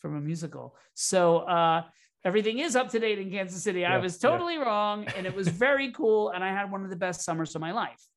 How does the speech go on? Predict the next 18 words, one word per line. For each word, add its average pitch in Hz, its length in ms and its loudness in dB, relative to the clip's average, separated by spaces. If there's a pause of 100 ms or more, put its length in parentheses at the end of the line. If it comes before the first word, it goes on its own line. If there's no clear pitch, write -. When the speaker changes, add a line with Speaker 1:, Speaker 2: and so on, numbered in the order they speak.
(120)
Speaker 1:
I 175 40 2
really 208 260 2
had 190 100 2
a 175 40 0
wonderful, 165 500 -4
wonderful 165 400 -4
summer 156 260 -4
there. 139 220 -6 (340)
So - 160 0
because 233 400 0
of 302 80 -2
that, 190 220 2
and 175 100 -2
I 175 60 0
think 190 180 -8
'cause 185 140 -6
of 175 60 -6
my 165 260 -4